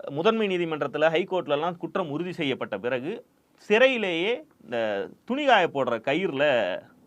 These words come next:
தூக்கு போட்டு அவரு இறந்து போயிடுறார். ஏ ஒன் என்கிற இந்த பணக்கார நபர் இறந்து போய்விட்டார். அதனால இதற்கு பின்னாடி வரக்கூடிய அத்தனை பேரும் கிட்டத்தட்ட விடுவிக்கப்பட்ட கதைதான்.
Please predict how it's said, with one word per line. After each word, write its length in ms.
தூக்கு 260
போட்டு 300
அவரு 400
இறந்து 320
போயிடுறார். 380
ஏ 200
ஒன் 240
என்கிற 300
இந்த 140
பணக்கார 640
நபர் 260
இறந்து 340
போய்விட்டார். 540
அதனால 600
இதற்கு 420
பின்னாடி 360
வரக்கூடிய 540
அத்தனை 340
பேரும் 240
கிட்டத்தட்ட 760
விடுவிக்கப்பட்ட 880
கதைதான். 380